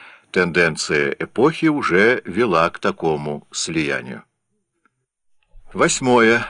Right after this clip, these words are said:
Асы и Русь в Азовском регионе. Мы уже отмечали, смотрите главу четвертую,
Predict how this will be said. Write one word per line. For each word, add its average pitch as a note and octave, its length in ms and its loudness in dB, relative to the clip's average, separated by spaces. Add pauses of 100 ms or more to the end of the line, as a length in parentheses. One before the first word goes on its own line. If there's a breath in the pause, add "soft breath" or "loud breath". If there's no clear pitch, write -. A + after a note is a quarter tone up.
(220 loud breath)
Асы D#3+ 560 4
и A#2 180 0
Русь A2 500 0 (100)
в G2 120 -8
Азовском G2+ 580 2
регионе. G#2+ 540 -2 (1160 soft breath)
Мы G#3 140 4
уже E3+ 260 4
отмечали, G2+ 680 2 (400 soft breath)
смотрите F#2+ 680 0
главу F2 400 0
четвертую, E2 640 -2